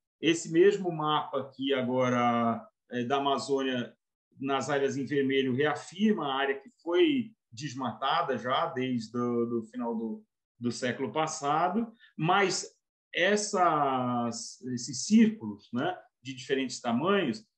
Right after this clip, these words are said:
eles representam o número de assassinatos de pessoas da região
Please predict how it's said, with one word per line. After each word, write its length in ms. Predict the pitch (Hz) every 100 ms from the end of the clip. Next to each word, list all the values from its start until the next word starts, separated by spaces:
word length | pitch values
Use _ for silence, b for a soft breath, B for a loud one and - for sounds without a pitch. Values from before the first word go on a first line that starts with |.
| _
eles 340 | - 175 180 -
representam 1040 | 180 180 156 - 151 202 202 - 117 - _ -
o 100 | 160
número 280 | 202 208
de 80 | -
assassinatos 1040 | 208 - 196 - 185 160 190 233 233 - 127
de 720 | 151 165 165 160 156 156 -
pessoas 600 | 156 - 202 226 202 139
da 120 | 131
região 680 | 127 123 113 131 190 190 214